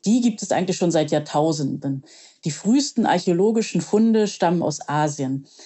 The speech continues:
Damals gruben die Menschen einfach Erdlöcher und legten heiße Steine hinein, um die Luft aufzuheizen. Die Steine wurden dann mit Wasser übergossen, das erzeugte Dampf und die angenehme Wärme wurde dadurch noch verstärkt.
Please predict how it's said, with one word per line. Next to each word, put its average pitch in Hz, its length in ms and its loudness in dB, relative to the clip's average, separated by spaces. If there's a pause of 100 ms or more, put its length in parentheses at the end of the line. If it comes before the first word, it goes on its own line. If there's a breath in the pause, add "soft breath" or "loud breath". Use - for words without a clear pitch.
(160 loud breath)
Damals 214 340 2
gruben 254 300 2
die 202 80 0
Menschen 185 320 0
einfach 185 420 0
Erdlöcher 294 560 0 (460)
und 208 160 0
legten 214 360 0
heiße 170 220 0
Steine 247 400 2
hinein, 233 380 2
um 175 80 -2
die 160 100 -2
Luft 254 320 -2
aufzuheizen. 226 920 0 (440 loud breath)
Die 170 80 -2
Steine 175 440 2
wurden 170 200 0
dann 160 180 0
mit 151 160 -2
Wasser 214 300 2
übergossen, 180 800 0 (180)
das 156 160 -4
erzeugte 151 480 -4
Dampf 214 540 0
und 190 320 -2
die 165 320 2
angenehme 170 580 0
Wärme 165 300 0
wurde 151 200 -2
dadurch 151 440 0
noch 151 160 -2
verstärkt. 139 600 -6